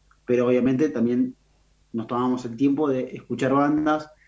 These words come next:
de ver que sonaran bien, de que se preocuparan por el sonido.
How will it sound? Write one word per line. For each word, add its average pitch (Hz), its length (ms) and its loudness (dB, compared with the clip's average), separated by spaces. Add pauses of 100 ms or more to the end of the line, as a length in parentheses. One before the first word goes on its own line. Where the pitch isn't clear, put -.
(220)
de 98 1300 -2
ver 127 240 0
que - 80 -12
sonaran 113 420 -6
bien, 127 400 4
de 110 80 -6
que - 100 -16
se - 120 -18
preocuparan 110 720 0
por 104 220 -2
el 98 100 -8
sonido. 120 640 4